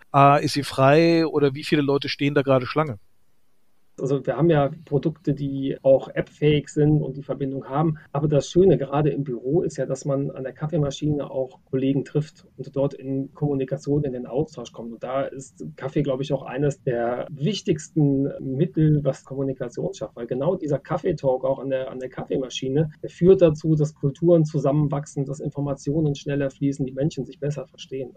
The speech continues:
Speaker 2: Darauf sollten wir nicht verzichten. Und es ist doch schöner, irgendwie wirklich tatsächlich den physischen Kaffee dann auch an der Maschine gemeinsam zu trinken.
Speaker 1: Ja, das ist dann wahrscheinlich vielleicht wirklich eine der Situationen, wo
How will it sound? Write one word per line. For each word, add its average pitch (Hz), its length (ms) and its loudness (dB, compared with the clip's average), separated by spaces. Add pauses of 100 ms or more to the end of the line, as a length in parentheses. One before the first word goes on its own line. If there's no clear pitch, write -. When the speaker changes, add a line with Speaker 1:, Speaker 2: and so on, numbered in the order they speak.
Speaker 2:
Darauf 147 240 0
sollten 147 320 0
wir 135 80 -2
nicht 143 180 -4
verzichten. - 520 -12 (360)
Und 131 120 -6
es 143 40 0
ist 156 140 -2
doch 147 140 -4
schöner, 151 300 6
irgendwie 135 420 -4
wirklich 147 240 -6
tatsächlich 139 360 -8
den 131 140 -6
physischen 139 380 -8
Kaffee 147 240 -10
dann 139 160 -8
auch 143 100 -10
an 135 80 -12
der 127 80 -10
Maschine 127 320 -6
gemeinsam 131 400 -8
zu - 100 -20
trinken. - 360 -12 (840)
Speaker 1:
Ja, 170 220 6
das 196 140 4
ist 202 120 -2
dann 180 140 4
wahrscheinlich 170 360 0
vielleicht 147 280 4
wirklich 156 420 0
eine 147 220 4
der 143 120 6
Situationen, 147 920 -2
wo 139 300 2